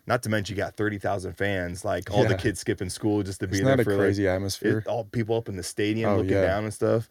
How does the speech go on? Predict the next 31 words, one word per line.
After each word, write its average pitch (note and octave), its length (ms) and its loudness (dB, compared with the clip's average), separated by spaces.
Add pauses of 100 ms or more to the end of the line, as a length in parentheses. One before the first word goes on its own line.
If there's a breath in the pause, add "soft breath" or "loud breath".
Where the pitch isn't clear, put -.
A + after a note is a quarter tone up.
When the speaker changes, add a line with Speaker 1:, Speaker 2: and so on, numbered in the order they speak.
(440 loud breath)
Speaker 1:
Um, G2 200 -2
it G#2+ 40 2
was A2+ 120 0
wild. F#2+ 560 0
Speaker 2:
Yeah. F2 360 0
Speaker 1:
You G2+ 100 -6
know, G2+ 160 -2
but G#2 300 0 (600 soft breath)
the - 80 -8 (460)
competition F2+ 880 -2
Speaker 2:
Mm-hmm. F#2+ 280 -4 (400)
Speaker 1:
and F#2 460 -2
the G#2 100 0
expectation G#2 720 -2
that F2 300 -4 (500)
Belichick F#2+ 720 0
and F2+ 560 -4 (460 soft breath)
Brady F#2+ 460 0
had G2+ 340 2
on F#2 220 0
that D#2+ 140 -4
practice. F#2+ 520 -2
I G2 60 -10
mean, F2+ 160 -4
this D3+ 180 0
is G2+ 120 -2
a - 40 0
Speaker 2:
Mm-hmm. E2+ 80 -2
Speaker 1:
training F2+ 480 -4
camp F#2 300 -8
practice. F2 600 -2